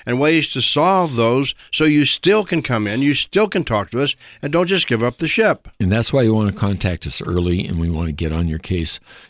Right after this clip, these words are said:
Speaker 2: and we want to help you right away and before you talk to the adjuster. I've had cases where, uh, where by the time the, the person has contacted us and gotten into our office, they've already signed documents, they've signed releases, they've signed settlement agreements, they've,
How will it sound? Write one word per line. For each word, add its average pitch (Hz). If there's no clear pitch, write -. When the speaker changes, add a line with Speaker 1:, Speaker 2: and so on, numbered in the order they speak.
Speaker 2:
and 95
we 95
want 92
to 80
help 90
you 98
right 87
away 92
and 82
before 82
you 95
talk 90
to -
the 87
adjuster. 80
I've 101
had 123
cases -
where, 101
uh, 104
where 98
by 98
the 92
time 113
the, 92
the 95
person 107
has 92
contacted 107
us 98
and 85
gotten 95
into 95
our 90
office, 92
they've 95
already 98
signed 95
documents, 73
they've 87
signed 98
releases, 78
they've 98
signed 104
settlement 87
agreements, 76
they've, 92